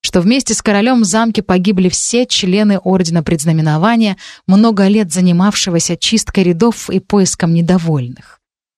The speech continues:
Что многие рядовые дознаватели покончили с собой, когда это случилось, а те, что остались в живых, ничего не помнят.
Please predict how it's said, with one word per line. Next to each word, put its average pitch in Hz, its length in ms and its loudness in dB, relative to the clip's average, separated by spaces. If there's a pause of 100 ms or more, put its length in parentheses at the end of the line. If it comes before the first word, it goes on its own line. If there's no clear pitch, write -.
Что - 240 -4
многие 254 380 2
рядовые 233 380 0
дознаватели 214 680 0
покончили 208 640 0
с 190 80 -2
собой, 190 380 0
когда 180 340 0
это 175 140 -2
случилось, 170 720 -2 (420)
а 151 100 -4
те, 262 140 0
что - 160 -2
остались 226 380 0
в - 20 0
живых, 190 460 0
ничего 190 440 0
не 180 140 2
помнят. 151 560 -2